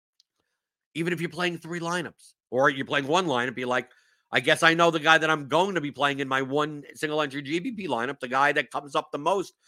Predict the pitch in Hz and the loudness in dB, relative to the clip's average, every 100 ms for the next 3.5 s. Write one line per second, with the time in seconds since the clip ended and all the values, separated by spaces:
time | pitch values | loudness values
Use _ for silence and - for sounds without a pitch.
0 | _ - 143 151 143 156 151 151 151 147 | _ 2 4 6 4 2 0 0 0 0
1 | 143 117 156 180 - - - _ _ _ | -4 4 4 4 0 -10 -10 _ _ _
2 | _ 127 123 139 143 139 147 139 156 151 | _ -10 -4 0 2 0 -4 -4 -4 -2
3 | 180 214 120 - | 0 0 -4 -12